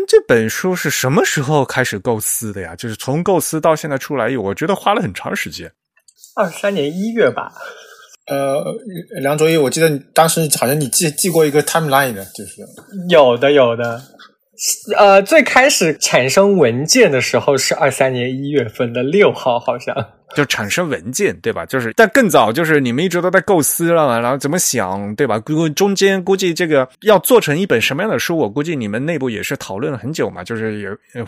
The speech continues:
Speaker 1: 也发生有些，对吧？看到日本的、韩国的他们那个版本以后，然后就发现就不应该，<laughs> 对吧？就是这个讨论的话，其实我觉得好像蛮早的。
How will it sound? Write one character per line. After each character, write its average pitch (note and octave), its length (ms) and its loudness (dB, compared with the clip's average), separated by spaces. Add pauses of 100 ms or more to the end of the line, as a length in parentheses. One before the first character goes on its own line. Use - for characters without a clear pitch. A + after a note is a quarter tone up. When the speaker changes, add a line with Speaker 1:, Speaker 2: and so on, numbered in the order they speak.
Speaker 1:
也 B2 160 -8
发 C3 160 -4
生 B2+ 240 -8
有 A2 120 -8
些， A#2+ 240 -8 (480)
对 A#2+ 120 -2
吧？ F#2+ 160 -2
看 C#3+ 200 -2
到 A2+ 220 0
日 B2 140 -2
本 G2+ 280 -6
的、 G#2 240 -6
韩 A2 280 -10
国 A2+ 160 -8
的 A2 180 -8
他 A#2 160 -10
们 A2 100 -10
那 A#2 80 -10
个 A2+ 80 -8
版 G#2 220 -10
本 A2+ 100 -8
以 G2 80 -12
后， G#2+ 140 -12
然 G2 100 -10
后 G2 60 -10
就 G#2 140 -12
发 A2 160 -10
现 G#2 220 -12
就 A2 120 -12 (160)
不 E3 140 2
应 D#3 120 -2
该， C3 100 -6 (240)
<laughs> - 140 -14
对 B2 140 -2
吧？ G#2 80 0
就 B2+ 160 -6
是 B2+ 160 -6
这 B2 160 -12
个 B2 60 -6
讨 - 200 -12
论 E3 140 -4
的 D3+ 80 -2
话， - 100 -8
其 A#2 200 -10
实 C3+ 80 -12
我 G#2 160 -8
觉 A2+ 120 -12
得 C#3 120 -6
好 - 120 -14
像 B2 220 -10 (540)
蛮 A#2 200 -4
早 D#2 240 -6
的。 - 80 -20